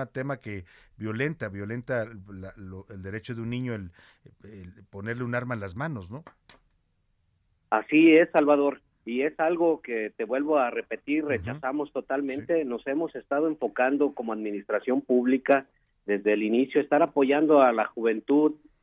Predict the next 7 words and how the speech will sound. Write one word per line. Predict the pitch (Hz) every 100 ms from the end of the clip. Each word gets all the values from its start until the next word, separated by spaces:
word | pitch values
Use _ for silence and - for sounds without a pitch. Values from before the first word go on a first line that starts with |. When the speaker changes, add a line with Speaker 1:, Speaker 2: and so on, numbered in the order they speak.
| -
Speaker 2:
a | 98
los | 110 117
niños, | 127 139 139 135 127 - _ _
jóvenes, | 113 135 139 131 120 - _ _ _ _ _ -
a | 98
los | 98
adolescentes, | 110 110 110 110 139 139 135 135